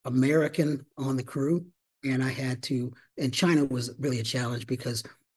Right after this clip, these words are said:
I was not only the only African American, I was the only American on the crew, and I didn't speak Chinese, so I had to have everything interpreted. So that was kinda interesting because China being a communist country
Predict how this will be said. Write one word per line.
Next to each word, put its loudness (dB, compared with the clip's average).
I 0
was -2
not 2
only 2
the -2
only 2
African 0
American, -2
I -2
was -2
the 0
only 2
American 0
on 2
the 2
crew, 0
and -2
I 0
didn't 0
speak -2
Chinese, 2
so -2
I 0
had -4
to -6
have -4
everything -2
interpreted. -4
So -4
that 4
was 8
kinda 2
interesting -4
because -6
China 4
being 2
a -4
communist 2
country -2